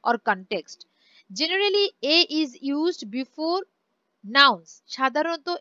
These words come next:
এ ব্যবহৃত হয় কিসের আগে? নাউনের ব্যা-, আগে ব্যবহৃত হবে। কিভাবে? Starting with a consonant,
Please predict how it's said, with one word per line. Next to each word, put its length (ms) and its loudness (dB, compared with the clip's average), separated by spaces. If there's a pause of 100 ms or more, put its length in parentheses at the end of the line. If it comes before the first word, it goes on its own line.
এ 200 2
ব্যবহৃত 520 -2
হয় 300 -2
কিসের 400 -6
আগে? 280 0 (380)
নাউনের 540 0
ব্যা-, 200 -4
আগে 200 -6
ব্যবহৃত 440 -6
হবে। 320 -6
কিভাবে? 460 -4 (420)
Starting 580 -2 (280)
with 280 0 (180)
a 140 8 (640)
consonant, 680 -4